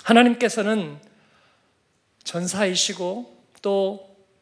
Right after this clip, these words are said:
하나님께서는 몸소 싸우시겠다고 말씀하십니다. 우리는 오해하는 게 있어요. 우리가 착하게 가만히 있으면 세상은 하나님께 영광을 돌리고 "그래, 너희들 때문에 세상이 좋아지고 있어라고 우리는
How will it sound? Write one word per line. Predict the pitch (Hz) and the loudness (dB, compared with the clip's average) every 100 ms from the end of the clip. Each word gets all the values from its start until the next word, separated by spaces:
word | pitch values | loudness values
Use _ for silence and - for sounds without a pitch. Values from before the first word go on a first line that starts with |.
| _ | _
하나님께서는 | 247 254 254 240 233 185 | -4 -2 -2 -4 -4 -2
몸소 | 180 180 196 | -4 -4 -8
싸우시겠다고 | - 294 285 - 220 202 185 180 190 185 - - _ - | -2 -2 0 -2 -4 -4 -2 -2 -4 -8 -20 -20 _ -12
말씀하십니다. | 156 - 170 165 151 - 180 185 156 - - _ _ _ | -8 -6 -8 -12 -12 -6 -6 -6 -10 -16 -20 _ _ _
우리는 | 208 240 247 240 202 247 | 0 4 4 2 -2 -2
오해하는 | 180 233 220 214 208 | 0 0 -2 -2 -2
게 | 185 | -2
있어요. | 151 165 151 139 - - - - - - - _ _ _ _ | -2 -4 -4 -8 -14 -20 -20 -20 -20 -20 -20 _ _ _ _
우리가 | 202 233 240 | 0 2 4
착하게 | 233 - - 311 330 | 2 -2 -2 -2 -2
가만히 | 233 196 196 185 | -2 -4 -4 -4
있으면 | - 185 196 147 135 | -6 0 0 -2 -10
세상은 | - 254 226 208 226 311 - - - _ | -8 -4 -2 0 0 -2 -10 -20 -20 _
하나님께 | - 247 262 233 214 | -8 -4 -2 -2 0
영광을 | 170 165 185 180 | -2 0 -2 -2
돌리고 | 165 156 156 175 233 240 | -4 -4 -4 -6 -6 -8
"그래, | - 165 170 135 - - | -12 -8 -10 -10 -18 -8
너희들 | 143 196 233 226 | -2 0 0 0
때문에 | 196 175 180 208 180 | 0 0 0 0 0
세상이 | - 196 226 220 | -6 -4 -2 -2
좋아지고 | 165 180 185 165 | 2 2 2 -6
있어라고 | 151 175 156 151 | -6 -6 -6 -8
우리는 | 165 196 214 | -8 -6 -6